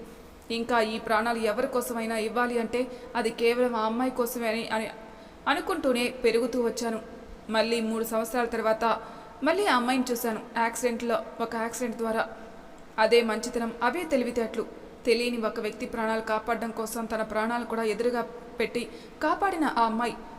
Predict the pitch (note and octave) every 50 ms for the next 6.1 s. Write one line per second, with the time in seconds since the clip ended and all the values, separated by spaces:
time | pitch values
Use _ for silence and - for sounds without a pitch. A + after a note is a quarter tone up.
0 | - - A3+ A3 A3 A3 - - A#3+ A#3 A3+ A3 - - A3+ A3+ A3 - A3+ -
1 | B3+ - B3+ A#3+ A#3 A#3 A#3 A3+ A3+ A3+ A3 A3+ A#3 A3 A3+ A#3 B3 B3 A#3+ A3+
2 | A3+ A3 A3 A#3 - A3+ A3 A3 G#3+ - - - - - - - - - - -
3 | - A#3+ C4 D4 E4+ F#4 F#4 F4 F#4 E4 D4 A#3+ A3+ A3 A3+ A3 A3 - - A3+
4 | G#3 G#3 - - - A3+ A3 G#3+ F3 G#3+ A3+ A#3 A#3+ B3 A#3 G#3+ A3 G#3+ G#3+ A3+
5 | A3 G#3+ G3+ - - - - - G#3+ A3 A3+ A#3 B3 B3 A#3 G#3+ - - F#3 A3
6 | -